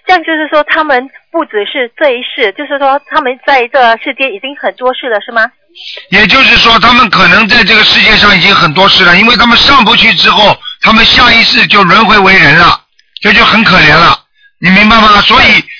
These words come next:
Speaker 2: 所以如果天上的那种护法呀，或者菩萨下来，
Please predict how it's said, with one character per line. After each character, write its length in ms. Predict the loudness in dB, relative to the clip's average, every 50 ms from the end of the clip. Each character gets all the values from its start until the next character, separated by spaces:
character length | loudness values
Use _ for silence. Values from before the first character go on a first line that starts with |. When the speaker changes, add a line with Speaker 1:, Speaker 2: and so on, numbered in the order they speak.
| -12 -6
Speaker 2:
所 180 | -2 0 0 2
以 240 | 2 2 0 0 -2
如 340 | -2 -2 0 0 0 0
果 180 | 0 0 0 0 0
天 340 | 0 -2 0 0 2 0 0
上 260 | 2 2 2 2 4
的 160 | 4 2 2
那 140 | 2 2 2 2
种 200 | 2 2 0 -2 -4 -10 -16 -16 -14 -12 -8
护 260 | -4 -2 0 0 0
法 300 | 0 2 2 2 4 4
呀， 200 | 4 4 4 2 2
或 140 | 0 0 0
者 120 | 0 -2
菩 240 | -2 -2 -4 -2 -2
萨 160 | 0 0 0
下 220 | 2 2 2 2 2
来， 200 | 2 2 0